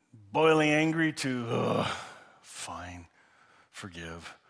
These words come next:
You name it, all, all kinds of emotions. And I'm seeing that there is hope,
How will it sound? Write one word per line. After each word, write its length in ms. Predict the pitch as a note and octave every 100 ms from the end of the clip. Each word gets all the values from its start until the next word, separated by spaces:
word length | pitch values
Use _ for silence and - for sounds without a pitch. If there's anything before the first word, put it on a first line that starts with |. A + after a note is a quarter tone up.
| _ -
You 140 | E3
name 280 | F3+ E3+ B2+
it, 60 |
all, 460 | G#2+ D#3 E3 C#3+ -
all 200 | D#3 F3
kinds 440 | - - G3 G3+ D3
of 80 |
emotions. 720 | C#3 B2 G#2+ - G#2 F#2 F#2 - _ _ _ - - _ _ _ _ _ -
And 440 | C3 B2 A#2 G#2+ - _ _ -
I'm 180 | A#2+ A2
seeing 500 | - E3 D#3 B2+ A2
that 560 | A2 G#2+ - - A2+
there 200 | A#2 A#2+
is 120 | A#2+
hope, 380 | - C#3+ A2+ -